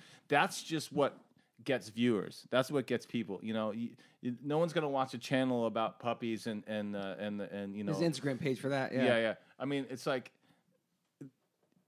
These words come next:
Speaker 1: I, I, it took me a while to get this too. Is it,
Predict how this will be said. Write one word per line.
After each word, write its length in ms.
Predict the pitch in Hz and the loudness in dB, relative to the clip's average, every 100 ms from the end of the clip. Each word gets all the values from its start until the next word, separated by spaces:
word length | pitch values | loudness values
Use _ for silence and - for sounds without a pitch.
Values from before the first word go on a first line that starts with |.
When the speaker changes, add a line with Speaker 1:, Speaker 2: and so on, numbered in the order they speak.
| 185 - _ _ | -20 -20 _ _
Speaker 1:
I, 60 | 147 | -2
I, 140 | - 143 | 0 0
it 200 | 147 165 | 0 2
took 180 | 240 185 | 0 2
me 80 | |
a 60 | 185 | 4
while 200 | 160 151 | 6 6
to 80 | 139 | 4
get 240 | 143 135 | 2 0
this 180 | 139 123 | -2 -4
too. 240 | - 165 | 0 2
Is 220 | 131 123 139 | 2 0 -2
it, 160 | 120 | -4